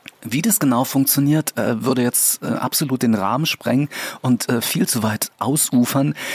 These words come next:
Und, äh, das erklärt dir Jasmin ganz persönlich in einem Infovideo auf YouTube oder sogar, wenn du möchtest, in einem kostenlosen Beratungsgespräch. Und das Ganze mit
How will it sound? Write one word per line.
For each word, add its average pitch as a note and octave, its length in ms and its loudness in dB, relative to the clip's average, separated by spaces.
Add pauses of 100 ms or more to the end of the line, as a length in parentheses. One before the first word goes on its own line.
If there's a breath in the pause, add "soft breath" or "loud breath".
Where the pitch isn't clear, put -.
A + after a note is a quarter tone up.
(240 loud breath)
Und, C3 340 2
äh, C3 140 0
das A#2+ 160 -2
erklärt D#3 280 -2
dir F3+ 60 2
Jasmin C#3+ 500 2
ganz D#3+ 260 0
persönlich D3+ 560 0
in - 100 2
einem A#2 360 2 (140)
Infovideo D3 880 2 (340)
auf F2+ 240 -8
YouTube - 580 0 (280 loud breath)
oder E3+ 200 2
sogar, D#3 340 0
wenn D3 80 2
du C#3 60 4
möchtest, C#3+ 480 0
in - 80 0
einem A#2 240 2
kostenlosen A2+ 760 0
Beratungsgespräch. - 1080 -4 (460 loud breath)
Und A#2+ 120 -2
das - 220 0
Ganze E3+ 500 2
mit D3 240 0